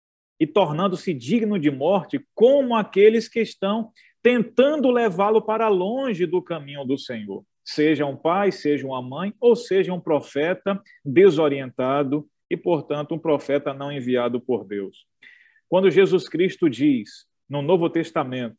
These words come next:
que se alguém ama a mãe, se alguém ama o pai, a um irmão, mais do que a ele, não é digno dele, não pode ser discípulo, ele está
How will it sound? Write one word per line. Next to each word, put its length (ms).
que 100
se 160
alguém 460
ama 540
a 100
mãe, 440
se 160
alguém 420
ama 340
o 100
pai, 540
a 80
um 100
irmão, 480
mais 460
do 120
que 160
a 160
ele, 220
não 200
é 100
digno 480
dele, 200
não 200
pode 320
ser 220
discípulo, 560
ele 100
está 480